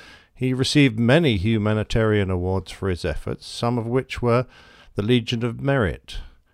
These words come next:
Chesney Air Force Award, the Distinguished Humanitarian Award from the Institute of German Relations, the Erich Warburg Prize,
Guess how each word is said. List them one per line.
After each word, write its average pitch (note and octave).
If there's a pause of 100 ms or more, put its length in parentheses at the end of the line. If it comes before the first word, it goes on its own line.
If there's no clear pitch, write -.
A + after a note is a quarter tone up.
(140)
Chesney B2
Air C#3
Force D#2
Award, C2 (180)
the -
Distinguished A#2+
Humanitarian A#2+
Award G2
from G#2
the G#2
Institute A#2
of F#2
German A2+
Relations, - (540)
the A2
Erich G2
Warburg A2
Prize, D2